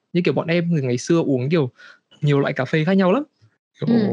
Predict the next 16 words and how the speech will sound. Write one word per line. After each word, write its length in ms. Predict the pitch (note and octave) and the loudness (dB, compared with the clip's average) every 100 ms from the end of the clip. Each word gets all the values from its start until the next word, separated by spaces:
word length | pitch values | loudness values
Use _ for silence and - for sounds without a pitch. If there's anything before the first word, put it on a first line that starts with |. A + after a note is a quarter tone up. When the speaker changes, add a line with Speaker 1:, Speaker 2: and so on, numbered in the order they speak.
| B2 - | -4 -4
Speaker 1:
uống 320 | C#3 C3+ D3 | 0 0 0
các 140 | G#3+ | -2
món 140 | F3 C3+ | 0 -2
signature 760 | - G3 F#3 - C#3 C3+ C#3 | -2 2 2 2 0 2 2
này, 80 | C#3 | 0
có 120 | - B2 | -2 -4
kem 220 | - D#3+ | -2 0
béo, 420 | D3+ C#3+ D3+ G#3+ A3+ | 2 2 0 -2 -2
rồi 100 | D3 | -2
các 120 | - F#3 | -2 0
món 480 | D3+ B2 C3+ F3+ A3+ - - - - - _ | 2 2 2 0 0 -8 -20 -20 -20 -20 _
gì 140 | F#3 - | -8 -4
nhỉ, 60 | B2 | -2
có 80 | A#2+ | 2
mix 260 | E3+ G#3+ | 0 0
hoa 100 | F3 | -2